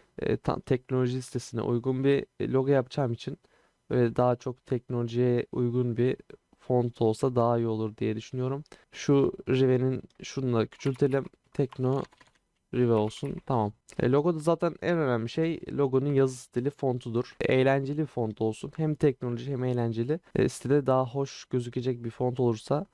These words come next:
benim için daha iyi olur. Bu fontu kullanacağım çünkü sistemde. Mesela bu font çok güzel. Tam istediğim gibi, e, bu şekilde yazı oldu. Sistem sarı temaya uyumlu.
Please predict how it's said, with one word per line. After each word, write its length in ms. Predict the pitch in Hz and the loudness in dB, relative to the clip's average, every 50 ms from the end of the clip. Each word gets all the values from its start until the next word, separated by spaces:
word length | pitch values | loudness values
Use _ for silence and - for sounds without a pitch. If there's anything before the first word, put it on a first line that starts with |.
| - | 0
benim 200 | 143 135 127 120 | 2 4 4 2
için 300 | 117 - - 147 139 135 | 0 -2 -4 -4 -2 0
daha 220 | 135 135 131 123 117 | 2 4 4 4 2
iyi 80 | 113 | 2
olur. 200 | 123 135 143 135 | 2 0 0 -2
Bu 60 | 135 127 | -2 -2
fontu 340 | - 135 127 123 123 127 | 0 0 0 0 0 -4
kullanacağım 580 | - - 131 123 120 123 127 123 117 135 127 120 | -4 -2 0 2 4 4 2 2 2 0 0 0
çünkü 280 | - - 120 113 - - | -2 -4 -8 -8 -8 -10
sistemde. 500 | - - 120 117 110 120 123 139 165 - - | -4 0 0 0 2 0 0 -2 -2 -2 0
Mesela 360 | 151 156 143 - 147 139 143 | 0 0 2 4 4 2 2
bu 40 | 143 | 0
font 300 | 143 - 147 143 143 139 - - _ _ _ | -2 -4 -4 -4 -4 -6 -12 -20 _ _ _
çok 220 | - - 151 135 123 | -4 -2 -2 -2 -2
güzel. 260 | 123 113 113 110 113 | -4 -4 -2 -4 -4
Tam 280 | - - 156 143 139 - - | -4 -4 -4 -4 -4 -6 -10
istediğim 500 | 135 - - - 139 123 135 131 120 113 | -14 -6 -4 -2 -2 -2 -2 -4 -4 -4
gibi, 220 | 117 117 143 208 - _ - - - - _ _ _ _ - | -4 -4 -4 -6 -8 _ -20 -20 -20 -20 _ _ _ _ -4
e, 320 | - - 123 120 127 127 135 | 0 2 2 2 2 2 0
bu 60 | 151 | -2
şekilde 580 | - - 131 123 - 120 117 123 147 156 160 - - - _ _ _ _ _ _ _ - - | -2 -2 -2 -2 -4 -6 -4 -2 0 0 -2 -4 -10 -16 _ _ _ _ _ _ _ -18 -8
yazı 340 | - 131 147 143 127 120 117 | -2 2 2 2 2 2 2
oldu. 280 | 110 113 120 131 165 175 | 2 2 0 -2 -4 -6
Sistem 380 | - - - 180 170 165 170 - _ _ _ _ _ - - _ | -4 -2 0 0 0 0 -2 -8 _ _ _ _ _ -20 -20 _
sarı 360 | - - - - - 170 170 170 | -20 -18 -4 0 0 0 0 0
temaya 420 | - - 143 117 117 113 110 110 | -2 -2 -2 0 0 -2 -2 -2
uyumlu. 520 | 113 127 135 139 143 143 147 156 156 - | -2 -2 -2 -2 -2 -2 -4 -4 -6 -6